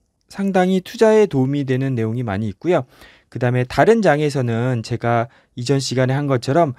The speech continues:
제가 중요하다고 생각되는 부분을 요약해서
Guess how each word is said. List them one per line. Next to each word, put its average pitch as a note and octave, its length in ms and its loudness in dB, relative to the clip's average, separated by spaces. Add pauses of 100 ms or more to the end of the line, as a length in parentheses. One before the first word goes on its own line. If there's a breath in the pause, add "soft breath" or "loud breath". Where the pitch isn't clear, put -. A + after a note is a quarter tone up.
(120 soft breath)
제가 A#2 280 -4
중요하다고 C#3 600 0
생각되는 D3+ 720 -4
부분을 B2 420 0
요약해서 B2+ 720 2